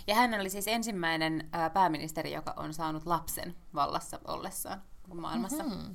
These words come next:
Speaker 2: Oliko se niinku, että se jopa imetti siellä, ei, ei nyt ihan eduskuntasalissa, kun ei paljon muuten.
Speaker 1: Niin, tai ainakin silloin oli se vauva mukana silloin
Speaker 2: Niin.
Speaker 1: alussa, mutta että, että se muutaman jonkun kuukauden se siinä piti niinku äitiyslomaa.
Speaker 2: Mm.
Speaker 1: Joo. Ja sit se vaan sanoi, että,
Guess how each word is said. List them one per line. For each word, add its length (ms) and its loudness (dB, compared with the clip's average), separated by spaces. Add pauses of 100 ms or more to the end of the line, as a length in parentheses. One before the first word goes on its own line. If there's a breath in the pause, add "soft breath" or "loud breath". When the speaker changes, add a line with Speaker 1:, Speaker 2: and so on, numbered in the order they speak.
(320)
Speaker 2:
Oliko 200 4
se 80 0
niinku, 220 2
että 100 -2
se 100 0
jopa 180 2
imetti 400 0
siellä, 300 0 (1300 soft breath)
ei, 220 -8
ei 140 -4
nyt 160 -4
ihan 140 -4
eduskuntasalissa, 640 -8
kun 140 -8
ei 140 -6
paljon 160 -6
muuten. 320 -4
Speaker 1:
Niin, 140 4
tai 140 8
ainakin 280 2
silloin 220 0
oli 80 -2
se 120 2
vauva 240 8
mukana 360 2
silloin 280 2
Speaker 2:
Niin. 60 4
Speaker 1:
alussa, 280 0
mutta 200 -4
että, 240 0
että 120 -2
se 60 -4
muutaman 420 -2
jonkun 200 -2
kuukauden 540 6
se 80 -2
siinä 260 0
piti 440 0 (540)
niinku 380 -4 (200)
äitiyslomaa. 1120 2 (200)
Speaker 2:
Mm. 200 -4 (360)
Speaker 1:
Joo. 120 -8 (500 loud breath)
Ja 60 -6
sit 80 -8
se 80 0
vaan 160 2
sanoi, 320 6
että, 260 -2